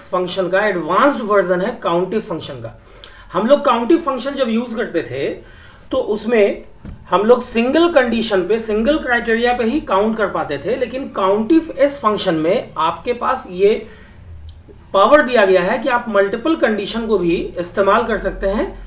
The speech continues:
for the purpose of counting। कैसे करते हैं, Syntax क्या है, इसको समझते हैं by an, by examples।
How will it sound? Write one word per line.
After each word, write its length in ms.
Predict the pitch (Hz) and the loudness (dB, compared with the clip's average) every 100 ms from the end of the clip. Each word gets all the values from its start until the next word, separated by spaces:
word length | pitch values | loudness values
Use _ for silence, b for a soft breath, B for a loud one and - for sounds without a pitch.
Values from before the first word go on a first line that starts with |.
| B B - - | B B -10 0
for 140 | 254 | 2
the 100 | 294 | 2
purpose 320 | 247 226 175 | 0 0 0
of 140 | 285 285 | 0 2
counting। 420 | 180 160 156 131 113 - - - b b b b | 0 -2 -2 -6 -8 -14 -20 -20 b b b b
कैसे 300 | 226 226 302 | 0 2 2
करते 320 | 294 269 311 285 | 2 2 2 2
हैं, 200 | 269 330 359 - - - | 2 -2 -6 -20 -20 -8
Syntax 540 | - 220 220 285 285 | -2 0 2 2 0
क्या 160 | 269 262 | 0 2
है, 140 | 285 | 2
इसको 320 | 262 - 285 285 - - | 0 -2 0 0 -4 -14
समझते 460 | - 202 208 - | -6 -4 -2 2
हैं 120 | 277 294 | 2 4
by 120 | 214 220 | 2 2
an, 200 | 240 226 190 185 | 0 -4 -6 -2
by 140 | 190 - | -2 -2
examples। 580 | 202 190 180 156 127 | 0 2 2 2 -6